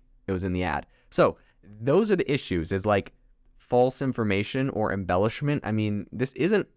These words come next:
also super far off from ad <laughs> agencies and advertisers in general. Some people I know will hate that. I've, I come from a marketing background.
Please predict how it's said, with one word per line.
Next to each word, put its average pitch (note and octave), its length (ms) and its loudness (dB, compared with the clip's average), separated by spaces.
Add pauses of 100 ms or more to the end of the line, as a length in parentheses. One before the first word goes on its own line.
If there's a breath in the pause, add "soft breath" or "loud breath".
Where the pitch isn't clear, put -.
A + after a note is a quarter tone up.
also B2+ 480 2
super B2 480 -2
far A2 320 2
off G#2 180 4
from G2+ 320 -2
ad G2 360 -2
<laughs> - 20 -14
agencies A#2+ 680 -2
and F#2+ 100 -4
advertisers G2 800 -2
in F2+ 240 -4
general. A2 560 -2
Some F#2+ 240 -6
people F#2+ 280 -2
I F#2+ 100 -2
know F#2+ 200 -2
will F#2 180 0
hate A2+ 240 -2
that. A2 200 2
I've, G#2 260 0
I G2+ 160 0
come G#2+ 220 -6
from G#2+ 120 -4
a G2 40 -2
marketing A#2+ 380 0
background. A#2+ 420 0